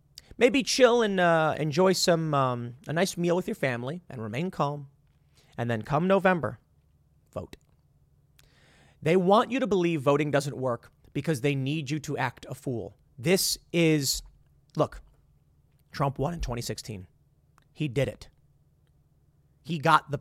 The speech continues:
the seat. He was put in the presidency. And they had to do everything, everything to try and stop him. And they could only stop him so far.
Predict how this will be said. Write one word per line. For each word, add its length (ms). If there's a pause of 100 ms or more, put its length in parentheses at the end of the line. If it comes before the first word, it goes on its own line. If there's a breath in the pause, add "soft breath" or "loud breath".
(120)
the 80
seat. 360 (180)
He 220
was 320
put 280
in 160
the 80
presidency. 680 (1120 soft breath)
And 200
they 100
had 260
to 60
do 240 (160)
everything, 840 (1080)
everything 560
to 60
try 220
and 100
stop 280
him. 200 (120)
And 140
they 60
could 120
only 140
stop 260
him 120
so 160
far. 280